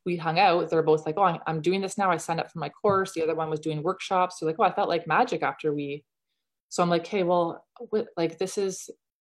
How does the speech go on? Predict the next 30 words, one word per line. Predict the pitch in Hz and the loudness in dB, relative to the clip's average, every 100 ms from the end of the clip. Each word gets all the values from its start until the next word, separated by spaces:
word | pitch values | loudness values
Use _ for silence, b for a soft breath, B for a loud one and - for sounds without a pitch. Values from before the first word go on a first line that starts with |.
| - | 0
it | |
was | 185 185 | 0 0
a | |
powerful | - 196 190 185 175 | 2 4 4 2 0
moment | 156 180 165 | 2 2 0
and | 160 | 0
realization. | 170 160 156 165 180 165 | 2 4 2 0 -2 -2
Like, | 151 147 - _ _ _ | -4 -4 -12 _ _ _
why | 160 | 0
am | 196 | 4
I | 233 | 4
not | 226 180 | 4 2
just | 165 | -4
teaching | - 202 190 180 160 | -8 -8 -8 -6 -4
this | 143 156 - - | -4 -6 -14 -6
as | 156 151 156 151 - - - | 0 2 2 0 -12 -20 -10
my | 160 151 | -2 -2
coaching | 151 147 - - - - | 0 -2 -2 -10 -12 -8
practice | 131 - - 151 - - _ _ - | -8 -6 -12 -14 -16 -20 _ _ -10
and, | 170 | -8
uh, | 170 - | -6 -4
imp-, | 170 156 - | -4 -4 -6
implementing | 196 196 185 160 175 | -6 -4 -4 -4 -6
it | 151 | -6
into | 156 147 | -6 -4
the | 156 | -6
programs | - 170 165 160 147 | -4 -2 0 -2 -6
that | 151 | -8
I'm | 143 | -12
teaching? | - 143 - - | -10 -14 -12 -16